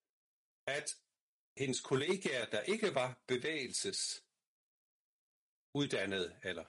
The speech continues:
idrætsuddannede, havde, øh, og, og hun var bevægelsesvejleder på en skole, hun kunne se, at der var nogle problemer i forhold til det. Og så valgte hun at gå ind på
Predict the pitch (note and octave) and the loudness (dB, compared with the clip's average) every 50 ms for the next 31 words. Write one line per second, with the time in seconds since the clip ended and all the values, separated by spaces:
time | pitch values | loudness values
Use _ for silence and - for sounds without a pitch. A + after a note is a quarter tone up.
0 | - - C#3+ F3+ - D#3 C3 - - B2 A#2 B2 A#2 G#2+ G#2 G#2 G#2 F2+ - - | -8 -8 -4 0 0 0 0 2 2 2 2 2 2 2 0 0 -2 -8 -10 -14
1 | - _ _ _ _ _ _ _ _ _ _ _ _ _ _ _ - - C#3+ D#3+ | -18 _ _ _ _ _ _ _ _ _ _ _ _ _ _ _ -2 -2 0 2
2 | E3+ F3+ F#3 E3+ D3 A#2 - - A#2+ A2+ G#2+ G2+ G2+ G2+ - - - - - - | 4 4 6 6 4 2 0 -2 -2 0 0 0 0 -2 -2 -4 -6 -10 -10 -10
3 | - - - - _ _ _ _ - A#2 A2+ G#2+ G#2 G#2+ G2+ G2 G2 - - - | -10 -12 -16 -20 _ _ _ _ 0 2 4 4 4 4 2 0 -2 -4 -8 -14
4 | - - - - A2 A2+ B2+ B2 B2 A2 G2 A#2 - C3+ E3+ D#3+ A#2+ - A#2 - | -20 -10 -2 2 4 4 4 4 2 0 0 0 -2 -2 -2 -2 0 0 0 0
5 | - B2+ A#2+ C3+ C#3+ C3 B2+ A2+ G#2+ - - G2+ G2 - - - G3+ A3+ A#3+ A#3 | 2 2 2 2 2 2 2 2 0 -2 -4 -6 -6 -2 2 4 4 6 4 4
6 | G#3 - - - - - _ _ - D#3 D#3 - D#3 - - G3+ G3 - - C#3 | 0 -2 -6 -12 -20 -20 _ _ -8 -8 -6 -4 -2 2 4 4 6 6 4 2
7 | - D3+ C#3+ C#3+ D3+ D#3+ D3+ C#3 C#3 B2 - - C3+ A#2 - C#3+ D3+ C#3+ C#3+ C3+ | 2 2 4 4 4 4 4 2 2 0 0 0 0 2 2 0 0 0 0 -2
8 | G#2 - F#2+ - - A2+ A#2 A2 F#2 - - - - - - _ _ _ _ _ | -2 -4 -2 0 0 0 0 0 -4 -6 -8 -8 -10 -10 -12 _ _ _ _ _
9 | _ _ _ - - G3+ G3 F3+ F#3+ G#3 A3+ A3 G#3 F#3+ C#3 D#3+ F#3 F3+ E3+ - | _ _ _ -2 0 2 2 2 4 4 4 6 6 6 8 8 8 8 8 4
10 | - - _ _ _ _ _ _ _ _ - C3 B2 - E3 E3+ D#3 - - - | -2 -16 _ _ _ _ _ _ _ _ 0 0 2 4 4 4 4 2 -2 -4
11 | - E3 E3 F#3 F#3 F3 - - D3+ D3 C3 - | -2 0 2 2 2 2 4 4 4 4 4 2